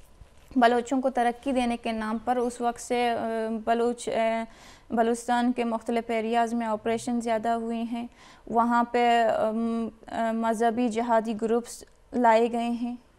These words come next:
अ, सोसाइटी में, अ, मजहबी, अ, रुझानात को इंजेक्ट किया जा रहा है। जो बलूच एक सेक्युलर, अ, एक सोसाइटी है वहाँ की, वहाँ पे आर्मी ने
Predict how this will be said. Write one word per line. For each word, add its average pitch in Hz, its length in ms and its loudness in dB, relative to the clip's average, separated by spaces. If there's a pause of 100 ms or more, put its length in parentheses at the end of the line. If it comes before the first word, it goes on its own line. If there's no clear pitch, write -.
(160)
अ, 220 420 -4
सोसाइटी 233 600 0
में, 226 440 -4
अ, - 20 -6
मजहबी, 226 640 0
अ, 220 40 -8 (800)
रुझानात 233 640 2
को - 120 -2
इंजेक्ट 247 440 2
किया 240 240 2
जा 226 200 2
रहा 226 120 2
है। 233 140 2
जो 233 120 -4
बलूच 233 400 0
एक 233 140 -6
सेक्युलर, 233 500 -2
अ, 220 800 -6
एक 202 160 -8
सोसाइटी 240 640 0
है 233 120 -4
वहाँ 226 320 -6
की, 240 160 -8
वहाँ 226 360 -4
पे 233 160 -4 (420)
आर्मी 247 460 6
ने 240 300 0